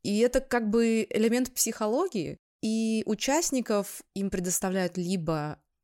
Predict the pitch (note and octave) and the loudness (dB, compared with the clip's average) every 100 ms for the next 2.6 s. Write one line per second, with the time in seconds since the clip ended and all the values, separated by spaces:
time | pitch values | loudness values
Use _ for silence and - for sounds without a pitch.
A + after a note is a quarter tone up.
0 | _ - F#3+ F#3 F#3+ F#3 E3+ D#3+ E3 - | _ -4 0 2 2 2 0 -2 -6 -4
1 | D#3+ E3+ F#3 F#4 G#4+ _ - - _ _ | -4 -4 -6 -10 -12 _ -20 -20 _ _
2 | F3 A#3+ F4 D4+ C4+ B3 | 0 2 2 2 2 0